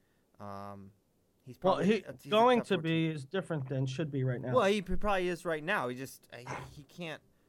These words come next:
Speaker 1: he goes to all the best tournaments and wins them, but it's, I mean,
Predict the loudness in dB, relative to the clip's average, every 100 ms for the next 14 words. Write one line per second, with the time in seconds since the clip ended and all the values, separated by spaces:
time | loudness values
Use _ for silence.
0 | _ -10 -4 -4 -2 -4 -2 -2 -2 -4
1 | -4 -4 -6 -6 -10 -12 -14 -14 -16 -12
2 | -10 -8 -10 -12 -12 -10 -10 -12 -16 -20
3 | -20 _ -20 -20 -20